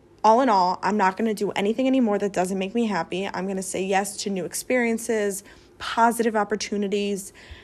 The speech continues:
and I'm just gonna continue to try my best and make sure that I do everything that fulfills me. The next focus that I have is manifesting a healthy relationship.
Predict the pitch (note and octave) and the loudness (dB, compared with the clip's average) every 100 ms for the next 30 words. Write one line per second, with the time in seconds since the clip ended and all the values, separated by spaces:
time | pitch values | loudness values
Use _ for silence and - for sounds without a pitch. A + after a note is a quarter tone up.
0 | - - F#3+ F#3 G#3 G3 G3 - G#3+ A3 | -14 -6 -4 -2 -4 -4 -6 -4 -4 -2
1 | A3+ G3+ G3+ F#3 F#3 - F#3+ G3+ G3+ F#3 | -6 -4 -6 -4 -6 -4 -2 -2 4 4
2 | F3+ - - - G3 G3 F#3+ F#3 - F3+ | 4 -2 -12 -8 -6 -2 -4 -4 -6 -2
3 | F#3 F#3 F3+ F3+ F#3+ F#3+ F#3 E3 - F#3+ | -2 -4 -4 -4 -2 -4 -4 -4 -4 -6
4 | F#3 - F#3+ F3+ F3+ F3+ F3+ - - - | -6 -6 0 0 0 -2 -6 -12 -20 -20
5 | - G3 F3 - - _ _ - - - | -12 -6 -6 -6 -18 _ _ -14 -14 -20
6 | - - - - - G#3 A3+ A#3 - A#3+ | -20 -20 -20 -20 -10 6 6 6 4 2
7 | A#3+ - - - - G3+ F#3 F3 E3+ - | 2 0 -10 -12 0 0 2 -2 -2 -4
8 | - G3 G3+ G3 F#3+ F3 F#3+ - G3 F#3+ | -2 0 -2 -6 -6 -6 -8 -6 -2 -2
9 | F#3+ - G#3 G3 G#3+ G3+ G3 G3+ F#3+ G3 | -4 -8 -6 -4 -4 -6 -6 -8 -8 -8
10 | G3 F#3+ - - - - - - | -8 -6 -6 -6 -6 -4 -6 -6